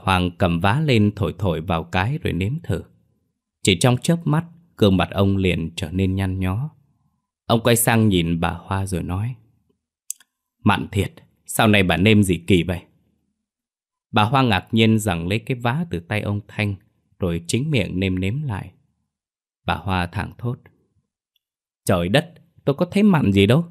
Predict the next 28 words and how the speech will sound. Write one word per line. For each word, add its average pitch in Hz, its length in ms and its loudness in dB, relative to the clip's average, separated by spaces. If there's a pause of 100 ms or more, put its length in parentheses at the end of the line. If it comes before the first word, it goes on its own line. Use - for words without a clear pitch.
(320)
vừa 98 120 2
ăn 110 200 2
rồi 87 120 0
mà." 92 220 0 (1300)
Lúc 143 200 2
bấy 123 160 6
giờ, 87 300 4
những 110 260 2
người 101 120 -2
thực - 200 -8
khách 165 240 -6
trong 107 180 -6
quán 117 340 -2
mới 143 100 -2
lên 104 240 0
tiếng 127 260 -4
đồng 80 200 -8
tình 80 220 -10
với 107 160 -8
bà 85 160 -10
Ngọ. 85 380 -10 (1400)
"Này 117 140 4
cháu 135 240 4
hơi 156 160 4
mặn 120 240 2
thật 98 240 -2
dì 92 140 0
Hoa, 110 320 -4